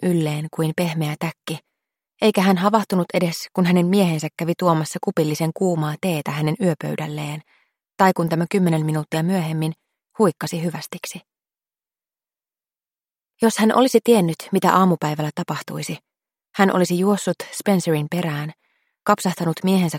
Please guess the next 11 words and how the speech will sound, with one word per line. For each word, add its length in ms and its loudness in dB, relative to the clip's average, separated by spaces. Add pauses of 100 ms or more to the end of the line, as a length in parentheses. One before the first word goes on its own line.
kaulaan 500 -6 (360)
ja 100 -4
kieltäytynyt 520 4 (120)
päästämästä 580 -4
tätä 240 -6
lähtemään. 540 -10 (1040)
"Ei 160 4
tänään", 360 -2 (480)
hän 200 2
olisi 260 0
sanonut. 460 -8